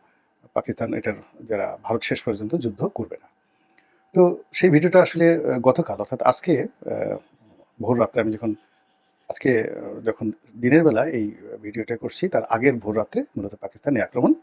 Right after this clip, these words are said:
চালিয়েছে, আহ, ভারতীয় আক্রমণ চালিয়েছে।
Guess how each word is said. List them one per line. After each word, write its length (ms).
চালিয়েছে, 420
আহ, 1120
ভারতীয় 340
আক্রমণ 240
চালিয়েছে। 480